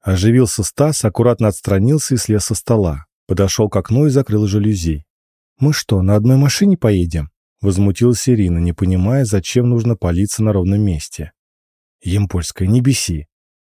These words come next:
Стас вновь оказался рядом, зарылся пятернёй в её волосы и за затылок притянул к своему лицу.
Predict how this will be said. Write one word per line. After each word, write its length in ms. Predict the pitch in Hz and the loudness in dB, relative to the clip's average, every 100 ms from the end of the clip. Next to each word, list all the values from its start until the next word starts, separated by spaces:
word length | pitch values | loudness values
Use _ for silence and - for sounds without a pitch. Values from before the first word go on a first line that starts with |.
| _ | _
Стас 440 | - - 139 151 - | -18 -2 0 0 0
вновь 240 | 110 120 | -2 0
оказался 500 | 117 117 113 113 - | 0 0 0 0 0
рядом, 460 | 117 110 80 76 76 | 2 2 0 -4 -2
зарылся 460 | 85 95 107 - | 0 2 0 -2
пятернёй 480 | 95 92 107 104 107 | -4 -2 0 2 2
в 60 | 90 | 2
её 200 | 92 90 | 2 0
волосы 560 | 87 135 123 - - | 2 2 2 -2 -6
и 100 | 104 | -2
за 140 | 92 90 | 0 0
затылок 460 | 87 82 123 127 | 0 0 0 0
притянул 420 | - 113 92 95 92 | 0 -2 0 -2 -2
к 60 | |
своему 320 | - 95 95 | -2 0 2
лицу. 460 | 95 101 - 82 | 0 -2 -4 -8